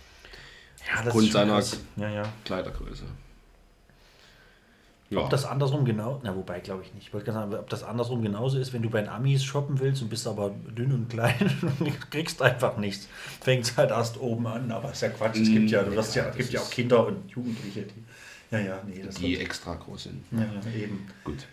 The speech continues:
Speaker 1: Du wirst da, glaub ich, schon für jeden was finden. Ja, Markus, ich hab eine einzige Sache, hab ich auf meiner Liste, die würde ich gerne noch abhaken und dann können wir von mir aus A, einerseits das Ganze langfristig schließen, damit nicht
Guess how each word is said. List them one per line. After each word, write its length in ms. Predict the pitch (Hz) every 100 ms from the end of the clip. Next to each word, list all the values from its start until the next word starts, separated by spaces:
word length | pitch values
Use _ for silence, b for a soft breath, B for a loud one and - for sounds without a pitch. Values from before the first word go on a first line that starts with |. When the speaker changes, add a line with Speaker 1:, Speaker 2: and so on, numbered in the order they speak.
| - -
Speaker 1:
Du 100 | 101
wirst 200 | 107 110
da, 60 |
glaub 260 | 110 113 113
ich, 60 | 120
schon 160 | 123
für 80 | 120
jeden 280 | 113 127 113
was 160 | 110
finden. 480 | - 131 135 95 85 B B B B B B B B B _ _ - - _ _ _ _ _ _ _ _ -
Ja, 340 | 135 95 82 -
Markus, 520 | 131 165 185 117 98
ich 120 | 113
hab 160 | 120 135
eine 280 | 120 190 202
einzige 460 | 175 202 175 165
Sache, 300 | 131 160 170
hab 140 | 151 151
ich 120 | 135
auf 120 | 127
meiner 240 | 135 143 139
Liste, 280 | 175 - 139
die 120 | 131
würde 160 | 151
ich 100 | 143
gerne 180 | 139 127
noch 160 | 113 -
abhaken 540 | 139 - 135 170 165
und 120 | 107
dann 120 | 113 113
können 240 | 139 135
wir 120 | 117
von 280 | 110 104 101 110
mir 340 | 139 208 139
aus 460 | 139 123 98 - - B B B B B -
A, 320 | 113 135 175
einerseits 720 | - 131 139 131 127 - -
das 200 | 110 -
Ganze 340 | 120 127 131 117
langfristig 720 | 117 123 131 135 131 127 -
schließen, 440 | - 131 170 175
damit 300 | 160 120 123
nicht 240 | 120 113